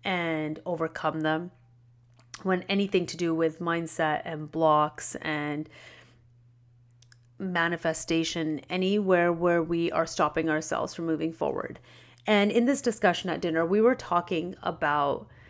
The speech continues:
the things that we have noticed, both of us, in our businesses, and when things really started to click and we started to see the results of our efforts, right? The fruits of our labor, so to speak. And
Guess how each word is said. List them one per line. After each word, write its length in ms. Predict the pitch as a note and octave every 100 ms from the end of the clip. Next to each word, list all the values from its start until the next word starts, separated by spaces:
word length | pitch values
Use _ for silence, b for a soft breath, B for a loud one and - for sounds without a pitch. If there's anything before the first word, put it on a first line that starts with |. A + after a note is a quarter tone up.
| b b b
the 80 | G#3
things 300 | G#3 C4 C4
that 180 | A#3+ D#3+
we 140 | F3
have 200 | E3 E3+
noticed, 400 | E3 D3+ D#3+ D#3+
both 180 | F3 F3
of 120 | D#3+
us, 240 | D3 F3 -
in 180 | E3+
our 160 | E3 D#3+
businesses, 880 | D#3+ D3+ D#3 D#3+ D3 C3 - - -
and 600 | E3 E3+ E3+ E3 E3+ E3
when 520 | F3 F#3 G3 G#3 A3+ -
things 420 | - F3 F3 E3+
really 380 | E3 F#3 F#3+ F#3+
started 340 | - D#3+ D#3+
to 120 | F3+
click 520 | - - F3 - - B B B _
and 180 | F#3+ F3+
we 100 | F#3
started 480 | F3+ G3 F#3 F#3+ F#3
to 200 | - F#3+
see 680 | F3+ - - F#3+ F3 D#3+ - B B B -
the 760 | D#3+ F#3+ F3+ F3 E3+ D#3+ - -
results 840 | F#3 F#3 E3+ F3+ E3 D#3+ - -
of 220 | - F#3
our 180 | E3+ E3
efforts, 560 | - E3+ - - - -
right? 320 | D#3 D#3 D3
The 100 | -
fruits 420 | - - A3 G#3+ -
of 160 | G3+
our 160 | G#3 G3+
labor, 360 | F#3+ E3 D3+ E3
so 180 | E3
to 100 | D3+
speak. 460 | D#3+ - A#2 A#2+ -
And 380 | - F#3+ F#3 F#3